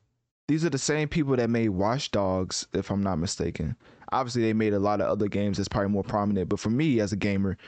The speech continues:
I personally play Watch Dogs one and two. I didn't play three 'cause I heard that was just terrible. But, um, yeah, in general,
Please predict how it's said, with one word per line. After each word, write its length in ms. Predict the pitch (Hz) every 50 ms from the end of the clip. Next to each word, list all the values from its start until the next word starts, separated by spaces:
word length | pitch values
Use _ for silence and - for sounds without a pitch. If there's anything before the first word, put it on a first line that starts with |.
| - -
I 120 | - 117 131
personally 400 | 123 - 120 107 - 113 104 101
play 400 | - - 113 104 98 98 98 104 - - - - - - - -
Watch 240 | 107 107 107 107
Dogs 340 | - 113 101 101 98 95 95
one 220 | 107 110 110 110 104
and 140 | 98 92
two. 320 | - - 113 98 92 92 - - _ -
I 80 | - 107
didn't 160 | 170 208 214
play 160 | - 247 160
three 300 | 135 - 120 123 139 151
'cause 120 | 151 - 123
I 60 | 113
heard 160 | 110 120 120
that 120 | 110 107 104
was 100 | 104 90
just 160 | 92 87 -
terrible. 400 | 117 98 101 104 104 101 117 - - - - - - - _ _
But, 140 | - 101 104
um, 380 | 101 98 95 92 85 87 107 - _ _ _ _ _ _ _ _ _ _ _ _ _ _ _ _ _
yeah, 180 | - 143 151
in 60 | 139 123
general, 480 | 110 143 160 175 143 131 120 110 113